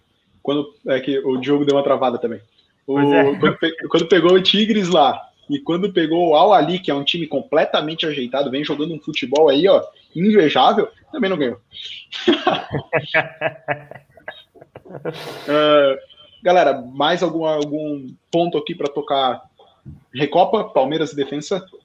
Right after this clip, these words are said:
Speaker 1: podemos tocar. Vamos falar agora de quê? Lampions League, Copa do Nordeste.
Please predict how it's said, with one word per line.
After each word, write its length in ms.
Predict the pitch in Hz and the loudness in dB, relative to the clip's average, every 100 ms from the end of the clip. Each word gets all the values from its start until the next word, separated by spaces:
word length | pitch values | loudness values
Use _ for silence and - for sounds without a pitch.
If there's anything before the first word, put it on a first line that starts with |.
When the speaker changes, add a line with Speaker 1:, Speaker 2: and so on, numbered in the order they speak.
| _ _ _ - | _ _ _ -4
Speaker 1:
podemos 280 | 143 139 143 | 0 0 -2
tocar. 600 | 139 - 143 170 - - - _ _ _ _ _ _ _ _ _ | -4 0 2 0 -4 -18 -20 _ _ _ _ _ _ _ _ _
Vamos 200 | - 139 | -2 0
falar 640 | 147 139 143 147 127 - - _ | 2 4 4 4 2 -4 -16 _
agora 300 | 135 139 156 | -4 0 0
de 100 | 143 | 0
quê? 420 | 131 170 156 120 _ _ _ _ _ _ _ _ _ - | -4 2 2 0 _ _ _ _ _ _ _ _ _ -6
Lampions 560 | 160 185 226 247 247 | 0 2 2 0 0
League, 400 | 175 214 165 - _ _ _ | -2 -2 -4 -10 _ _ _
Copa 280 | 170 269 240 | 0 2 0
do 100 | 220 | 0
Nordeste. 640 | 226 190 151 - - - | -2 0 0 -2 -10 -16